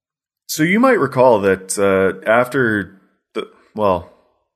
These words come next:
during the whole Edward Snowden kerfuffle, uh, he was, or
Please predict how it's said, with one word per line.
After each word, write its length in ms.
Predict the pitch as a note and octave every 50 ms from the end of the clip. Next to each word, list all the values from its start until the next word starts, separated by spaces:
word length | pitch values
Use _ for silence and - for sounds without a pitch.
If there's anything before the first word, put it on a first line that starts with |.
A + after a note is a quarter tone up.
| _ -
during 180 | B2 B2 B2 A2
the 100 | G2+ G2
whole 640 | A#2 A2+ A2 G#2+ G2+ F#2+ F#2+ - - _ _ _ _ _ _ _ -
Edward 360 | G#2+ A2 G2 G#2+ G#2 G2 F#2
Snowden 460 | - - G#2+ G#2 G#2 G#2 F#2+ G2 F#2 F2+
kerfuffle, 580 | - F#2+ F2+ - E2+ E2 - - D#2+ E2+ - _ _ _ _ _ _ _ _ _ _ _ _ _ _ _ _ _ _ _ _ _ _ _ -
uh, 400 | G#2 G2+ F#2+ F#2 F2+ F2+ F2+ E2+ - - -
he 240 | - - A#2 A#2 A2
was, 600 | G#2 G#2 G2+ F#2 F2+ F2+ - - - - - _ _ _ _ _ _ _ _ _ _ _ _ _ -
or 240 | G#2+ G#2+ G#2+ G2 -